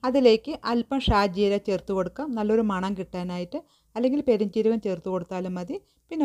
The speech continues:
ഒരു ബേ ലീഫും കൂടി ചേർത്ത് കൊടുത്തിട്ട് ഇത് നല്ലപോലെ ഒന്ന് തിളച്ച് വരട്ടെ.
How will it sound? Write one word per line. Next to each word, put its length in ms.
ഒരു 160
ബേ 100
ലീഫും 300
കൂടി 200
ചേർത്ത് 320
കൊടുത്തിട്ട് 340
ഇത് 80
നല്ലപോലെ 600
ഒന്ന് 140
തിളച്ച് 340
വരട്ടെ. 300